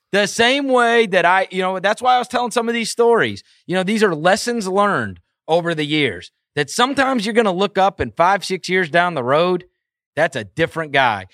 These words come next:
If you would have judged a lot of guys on their first four years, if you'd have judged Draymond, if you'd have judged Kawhi, if you'd have judged Mike Conley, if you'd have judged Kyle Lowry, if you'd, all kinds of fantastic players,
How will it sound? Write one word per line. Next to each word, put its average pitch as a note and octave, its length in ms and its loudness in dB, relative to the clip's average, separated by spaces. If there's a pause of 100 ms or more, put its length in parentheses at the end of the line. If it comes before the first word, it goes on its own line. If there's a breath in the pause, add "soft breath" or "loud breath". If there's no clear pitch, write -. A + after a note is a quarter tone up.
If E3+ 200 -2
you C4 220 2
would C#4 220 0
have E3 200 0
judged G3+ 560 0 (120)
a D3+ 120 2
lot E3 420 2
of F#3+ 80 -2
guys C3 480 0 (340)
on D#3+ 160 0
their D3+ 140 0
first F3 360 -4
four E3+ 260 -2
years, F3+ 500 0 (240)
if B2+ 160 -8
you'd E3 140 0
have C#3+ 100 -4
judged A#2 380 -2
Draymond, F#3 540 -2
if B2 100 -6
you'd C#3 140 -2
have B2 100 -6
judged C3 400 -2
Kawhi, E3+ 680 0 (180 loud breath)
if A#2 120 -10
you'd C#3+ 160 -2
have B2 80 -8
judged C3 300 -2
Mike B2+ 240 0
Conley, G3 440 0
if B2 120 -4
you'd C#3+ 140 -2
have B2 80 -8
judged C#3 300 0
Kyle C3+ 300 0
Lowry, F#3+ 520 0
if G#2+ 120 -8
you'd, F3 220 -4
all B3+ 260 4
kinds F3 680 -2 (320)
of F3 180 -8
fantastic A3 680 -4
players, C3+ 540 -4